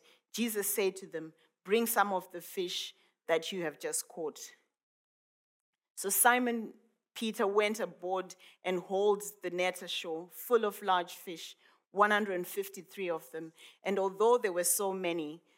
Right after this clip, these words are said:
the net was not torn. Jesus said to them, "Come and have breakfast." Now none of the disciples dared to ask him,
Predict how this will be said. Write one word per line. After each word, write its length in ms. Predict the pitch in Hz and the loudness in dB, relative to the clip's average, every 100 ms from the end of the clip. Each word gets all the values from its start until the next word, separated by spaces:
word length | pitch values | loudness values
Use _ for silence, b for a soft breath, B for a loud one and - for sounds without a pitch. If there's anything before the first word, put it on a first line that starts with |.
| _ | _
the 80 | - | -4
net 380 | 180 196 202 - | 0 2 0 0
was 200 | 175 175 | -4 -2
not 300 | 170 170 - | -2 -4 -6
torn. 360 | - 175 147 156 b b b - | -8 -6 -6 -8 b b b -6
Jesus 440 | 226 226 202 190 | -2 -2 -2 0
said 220 | 196 185 | 0 -2
to 100 | 190 | -4
them, 380 | - 156 165 170 _ _ | -12 -12 -12 -16 _ _
"Come 300 | - 233 220 | 0 2 2
and 120 | 185 | -2
have 260 | 180 170 - | -4 -6 -4
breakfast." 640 | 170 160 - - - - _ _ _ _ _ _ _ _ _ _ _ _ _ _ _ | -4 -4 -8 -12 -12 -16 _ _ _ _ _ _ _ _ _ _ _ _ _ _ _
Now 220 | 220 202 | 6 6
none 340 | 220 226 240 247 | 6 4 4 2
of 160 | 202 | -2
the 80 | 190 | -10
disciples 720 | 170 185 - 202 196 185 165 | -10 -4 2 2 2 -4 -8
dared 340 | 160 185 185 185 | -4 0 2 0
to 120 | - | -6
ask 360 | - 170 - - | -4 -2 -4 -6
him, 220 | 165 156 | -10 -12